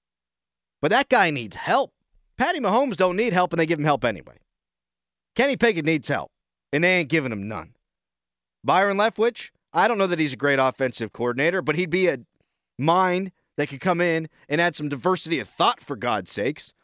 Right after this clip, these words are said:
And it's not like the Steelers don't have money to spend. They spent whatever they did on Brian Flores. He's now out the door. Okay, fold that over into an offensive assistant that can help. Pat Meyer has become their run game coordinator,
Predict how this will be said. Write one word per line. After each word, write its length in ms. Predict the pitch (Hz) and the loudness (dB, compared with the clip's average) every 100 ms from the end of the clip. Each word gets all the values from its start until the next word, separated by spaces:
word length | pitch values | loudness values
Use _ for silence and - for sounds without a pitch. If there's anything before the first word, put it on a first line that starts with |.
| _ _ | _ _
And 100 | 180 | -6
it's 100 | 190 | 0
not 100 | 233 | 2
like 140 | 220 208 | 2 0
the 80 | |
Steelers 380 | 196 208 202 190 | 0 0 0 2
don't 180 | 190 185 | 2 2
have 140 | 175 156 | 2 2
money 240 | 165 165 | 0 0
to 80 | 131 | -4
spend. 420 | - 226 180 196 - _ _ | -4 0 0 -4 -10 _ _
They 120 | 165 | -2
spent 220 | 180 196 175 | 0 0 0
whatever 300 | 160 175 175 | 2 2 2
they 140 | 160 | 0
did 260 | 147 202 190 | 2 0 2
on 260 | 165 160 | 2 0
Brian 320 | 147 170 160 | 2 0 0
Flores. 440 | 143 202 214 196 175 | -2 -2 0 0 -2
He's 220 | 196 202 | -4 -2
now 200 | 185 170 | 0 2
out 180 | 160 131 | 2 0
the 80 | 135 | 0
door. 380 | 180 220 220 - _ _ _ _ _ | 2 2 0 -6 _ _ _ _ _
Okay, 360 | 180 180 208 226 | -4 0 0 0
fold 320 | - 214 220 | 0 0 2
that 180 | 220 214 | 2 4
over 300 | 214 190 208 | 2 2 0
into 260 | 208 214 | 0 0
an 60 | 214 | 2
offensive 500 | 214 202 160 147 120 | 2 2 0 -2 -6
assistant 400 | 113 - - 110 | -6 -6 -6 -6
that 140 | 104 | -6
can 100 | - | -6
help. 260 | 92 80 - _ _ _ _ _ _ _ _ _ | -10 -12 -14 _ _ _ _ _ _ _ _ _
Pat 200 | 180 202 | -4 -2
Meyer 300 | 185 196 202 | 2 2 2
has 100 | 190 | 0
become 300 | 143 165 175 | -2 0 0
their 120 | 170 | 2
run 240 | 156 180 196 | 2 0 0
game 220 | 170 160 | -2 -2
coordinator, 720 | - 143 131 120 120 143 190 | -2 -2 -2 -2 -2 -2 -6